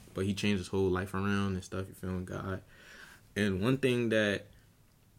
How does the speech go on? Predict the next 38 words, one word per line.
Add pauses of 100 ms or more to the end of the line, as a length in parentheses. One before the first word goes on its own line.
(180)
um,
he
had
said
in (180)
a
recent
video
I
had
watched
was
that, (200)
you
know,
in
life, (680)
you
have
to,
um, (580)
s-, (520)
you
have
to
ignore
the, (260)
the
flesh (480)
for
it
to
get
what
your
soul
desires.
And,